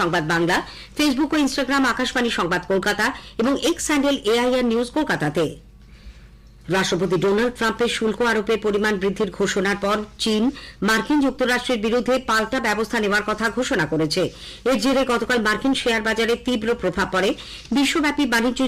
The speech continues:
যুদ্ধকে যা আরও তীব্র করে তুলেছে। চীন এর আগে মার্কিন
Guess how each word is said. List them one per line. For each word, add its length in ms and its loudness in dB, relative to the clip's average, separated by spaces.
যুদ্ধকে 360 0
যা 140 2
আরও 120 2
তীব্র 260 0
করে 200 2
তুলেছে। 340 2
চীন 260 2
এর 140 4
আগে 220 2
মার্কিন 280 2